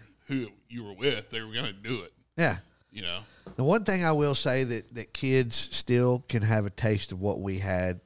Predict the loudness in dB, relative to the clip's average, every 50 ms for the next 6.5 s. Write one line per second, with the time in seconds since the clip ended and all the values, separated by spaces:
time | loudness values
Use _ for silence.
0 | _ _ -10 -6 -6 -4 -4 -4 -6 -6 -8 -12 _ _ _ -6 -6 -4 -4 -2
1 | 0 0 0 0 -4 -10 -8 -6 -4 -4 -4 -6 -8 -10 -12 -12 -14 _ _ _
2 | _ _ _ _ _ _ _ _ _ _ _ _ _ _ _ _ -20 -20 -18 -18
3 | -18 -18 -18 -20 _ _ _ _ _ _ -4 -2 -2 0 0 -2 -4 0 2 4
4 | 6 6 4 4 2 2 0 0 0 -2 _ -4 2 4 4 6 6 6 6 6
5 | 6 6 4 2 0 0 -2 0 2 0 0 0 0 -2 0 2 2 2 2 0
6 | -2 -4 0 0 2 2 2 2 0